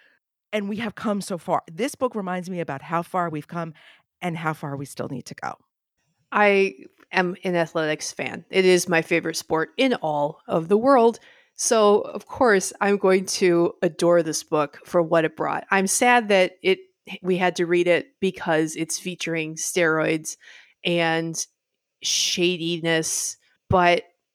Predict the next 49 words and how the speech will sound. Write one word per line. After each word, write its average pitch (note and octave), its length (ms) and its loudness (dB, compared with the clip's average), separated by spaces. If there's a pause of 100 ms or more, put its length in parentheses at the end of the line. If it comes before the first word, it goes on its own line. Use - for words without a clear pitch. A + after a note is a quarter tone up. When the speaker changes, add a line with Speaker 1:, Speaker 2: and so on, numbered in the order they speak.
(120)
Speaker 2:
it's - 340 -4
fun A3 340 2
for A3 140 2
me G3 240 2
to - 220 -6
read F3+ 280 -4
something E3 520 -4
where D#3+ 520 -2 (220)
we F3+ 240 -10
get F3 200 -4
to - 80 -14
put E3 200 -4
athletics D3+ 520 -6
in C#3+ 60 -12
the C#3 100 -12
spotlight. - 440 -6
I, - 60 -4
I'll E3 280 2
say - 200 -2
that. - 220 -6 (300)
The G3+ 160 2
book A#3 260 2
itself, G3+ 520 4 (220)
he - 300 -2
wrote F3 280 4
it E3 240 2 (180)
very E3 380 2
well. D3+ 420 -2 (300)
So E3+ 240 2
if E3+ 160 -4
we F3+ 100 4
can F3 140 -2
find E3 260 -2
any F3 180 0
other E3+ 160 0
Richard E3 320 -6
Moore D3+ 160 -8
books, - 440 -4 (100)
I D#3+ 100 -2
would D3+ 180 -2 (220)
not E3+ 320 -2
be D#3+ 100 -2
opposed. D3+ 480 -4
I, F#3 180 2
I G3 60 4
know G3 120 4
he F3 140 -2
probably D#3 260 -2
has D#3+ 160 -6